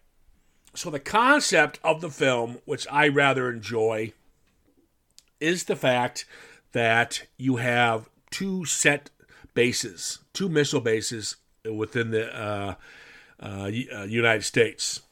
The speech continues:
One is based in Alaska, and the other is in the middle of the, the Pacific. And what their, their job is to do is if there is a nuclear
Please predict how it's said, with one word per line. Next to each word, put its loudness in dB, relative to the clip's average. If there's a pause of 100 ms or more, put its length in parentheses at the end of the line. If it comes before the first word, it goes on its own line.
(300)
One 4
is 2
based 2
in -4
Alaska, 2
and 0
the 4
other 2
is -2
in -8
the -4
middle 0
of -2
the, -8 (300)
the -6
Pacific. -2 (680)
And 6
what 2
their, 2 (260)
their 2
job 6
is -2
to -8
do 2
is -10
if -8
there 4
is 2
a -4
nuclear -4